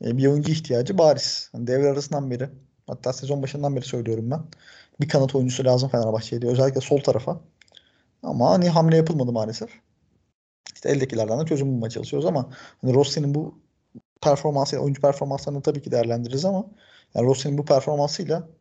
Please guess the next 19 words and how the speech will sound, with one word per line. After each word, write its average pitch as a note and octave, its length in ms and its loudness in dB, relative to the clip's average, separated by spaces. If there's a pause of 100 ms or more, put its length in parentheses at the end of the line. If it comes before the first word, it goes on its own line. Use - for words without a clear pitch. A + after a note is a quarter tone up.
bu C3 80 -14
kanat D3+ 280 0
performansıyla A2 600 -8
sö-, - 380 -12
diyeyim, C#3+ 260 -10 (520)
e, B2 60 -10 (160)
çok D#3+ 180 2
zor A2 180 2
yani. - 280 -10
Hani A2 140 -4
Fenerbahçe'nin A#2 540 2
hakikaten B2 420 -4
böyle B2 160 4
maçları A#2 320 0
açması. A#2+ 460 -2 (920)
E, - 60 -8 (1200)
ikinci G#3 320 6
yarıda C#3+ 180 4
da G3 280 0